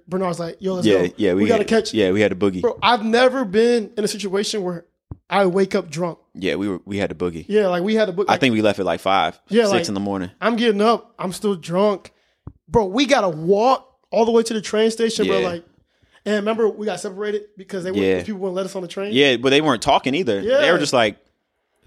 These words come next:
Speaker 2: "Train's not moving." People were like, everyone just starts running out the train. I'm like, "Yo, what is going on?"
Speaker 1: Yeah, 'cause they shut down
Speaker 2: Yeah.
Speaker 1: or something.
Speaker 2: I had to hit feet. I ain't have no time to talk to nobody. I had to make sure Kyla was with me, 'cause if I
Speaker 1: Yeah.
Speaker 2: left her, that would have been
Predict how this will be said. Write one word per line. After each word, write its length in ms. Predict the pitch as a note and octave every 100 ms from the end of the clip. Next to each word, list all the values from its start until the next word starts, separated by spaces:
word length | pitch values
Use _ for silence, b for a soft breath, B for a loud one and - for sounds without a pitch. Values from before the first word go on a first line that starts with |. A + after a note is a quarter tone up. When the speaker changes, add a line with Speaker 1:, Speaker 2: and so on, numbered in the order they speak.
| _ _
Speaker 2:
"Train's 340 | - C3+ C3+ C3+
not 140 | C3
moving." 380 | A#2 B2+ B2 C3+ - _ -
People 160 | B2
were 40 | A2
like, 200 | G2 F2+ _ _ _ _ _ _ _ _ _ _ _ _
everyone 180 | A#2+ B2
just 120 | A2
starts 180 | A#2 G#2
running 300 | F#2 A2+ A#2+
out 100 | A2+
the 80 | G#2
train. 320 | G2 B2 A2
I'm 80 | B2+
like, 120 | G#2
"Yo, 100 | F#2+
what 160 | D3 A#2+
is 100 | F#2+
going 260 | G#2+ F#2
on?" 240 | B2 F3+ A3
Speaker 1:
Yeah, 80 | -
'cause 260 | - G#3
they 200 | F#3 E3+ -
shut 240 | - G3+
down 260 | E3+ G3+ G3
Speaker 2:
Yeah. 300 | - C3+ G3+ -
Speaker 1:
or 60 | E3+
something. 340 | G3 F3 C#3 -
Speaker 2:
I 80 |
had 140 | A#2+ F#2
to 60 |
hit 160 | A2 G#2+
feet. 260 | A#2 G2 - _ _
I 140 | - B2+
ain't 80 | A2+
have 120 | G#2
no 100 | A#2
time 220 | A#2 A#2
to 60 | A#2
talk 100 | G2
to 60 |
nobody. 400 | A2+ G#2+ F#2+ F#2 - - b
I 80 | -
had 60 | C3
to 60 |
make 120 | B2+ A#2+
sure 100 | A#2
Kyla 280 | C3+ D3 A#2+
was 100 | G#2+
with 140 | G2
me, 100 | G2
'cause 180 | F2+ G2+
if 100 | G#2
I 60 | C3
Speaker 1:
Yeah. 40 |
Speaker 2:
left 140 | A#2+ G2
her, 240 | D3+ E3
that 140 | - B2
would 80 |
have 60 | G#2+
been 180 | F2+